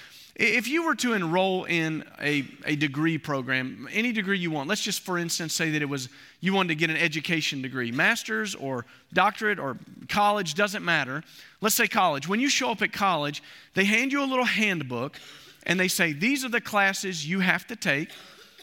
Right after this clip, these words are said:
You're gonna take this many of them in a semester, and if you do that, in four years, you will be licensed and accredited and ready to teach." Now, what they don't account for is how many years you take badminton one and badminton two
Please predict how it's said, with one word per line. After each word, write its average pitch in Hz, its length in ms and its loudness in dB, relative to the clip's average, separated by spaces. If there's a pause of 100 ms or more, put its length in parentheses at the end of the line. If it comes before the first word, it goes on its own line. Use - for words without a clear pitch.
(140)
You're 165 140 0
gonna 190 160 2
take 156 300 0
this 226 240 0
many 240 260 0
of 202 160 2
them 202 160 -4
in 190 80 -2
a 190 60 -2
semester, 143 640 -2 (220)
and 180 120 0
if 240 200 -4
you 294 100 0
do 269 220 0
that, 151 320 0 (440)
in 160 200 0
four 269 360 0
years, 170 540 0 (300)
you 208 260 0
will 254 160 -2
be 202 300 0
licensed 196 720 -2
and 170 140 -8
accredited 196 520 0
and 135 240 -4
ready 180 360 0 (320)
to 160 400 0 (240)
teach." - 560 -4 (680)
Now, 185 140 2
what 262 200 2
they 294 120 0
don't 269 240 0
account 269 400 -2
for 170 240 -2
is 147 80 -2
how 208 220 0
many 208 160 -2
years 175 420 0
you 185 80 -4
take 165 320 -4
badminton 156 560 -2
one 156 340 -2
and 123 140 -6
badminton 151 500 -2
two 151 560 -4